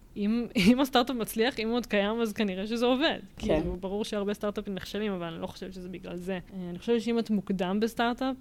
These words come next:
Speaker 1: עשרה, עשרים ראשונים, זה סיפור אחר לגמרי, לא משנה איפה את. אבל אחרי זה, כאילו, לי אישית יש פשוט קצת אלרגיה ל-urgency ש-,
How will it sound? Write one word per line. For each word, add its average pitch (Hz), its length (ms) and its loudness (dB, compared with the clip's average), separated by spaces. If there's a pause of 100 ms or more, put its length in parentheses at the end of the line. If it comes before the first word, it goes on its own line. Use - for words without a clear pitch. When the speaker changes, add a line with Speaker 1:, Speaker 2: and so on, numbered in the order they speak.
Speaker 1:
עשרה, 185 380 -8
עשרים 185 300 -8
ראשונים, 180 600 -4 (220)
זה 180 360 -2
סיפור 185 320 -2
אחר 175 180 -8
לגמרי, 175 420 -2
לא 180 120 -4
משנה 170 280 -6
איפה 220 320 -2
את. 294 140 -6 (140)
אבל 190 180 -2
אחרי 302 360 2
זה, 262 260 2 (160)
כאילו, 240 240 0
לי 269 100 2
אישית 330 320 0
יש 254 120 -4
פשוט 247 440 -8
קצת - 320 -8
אלרגיה 202 520 0
ל-urgency 185 1500 2
ש-, - 200 -4